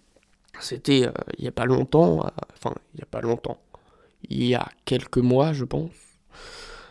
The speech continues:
à Saint-Vincent-de-Paul, j'ai fait un tour de magie là-bas, comme à mon habitude, et vint le moment du sortie du lapin du chapeau.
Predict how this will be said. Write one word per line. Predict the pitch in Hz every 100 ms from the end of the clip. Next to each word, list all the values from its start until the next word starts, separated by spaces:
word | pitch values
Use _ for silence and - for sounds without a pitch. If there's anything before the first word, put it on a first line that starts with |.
| _ -
à | - -
Saint-Vincent-de-Paul, | - - 151 147 147 147 139 - 156 165 139 139 131 - 123
j'ai | 123 123 123
fait | - 135
un | 123 123 139 139 -
tour | 127
de | 123
magie | 120 120 127 165
là-bas, | 139 123 139 143 127 -
comme | 123
à | 123
mon | 120
habitude, | 120 123 127 - 185 131 - _ _ _ _ -
et | 131
vint | 127 147
le | 151 127
moment | 127 143 165 156
du | 151 131 123 131 135 147
sortie | - - 147 - - 156
du | 131
lapin | 123 143 147
du | 131
chapeau. | - 127 - 165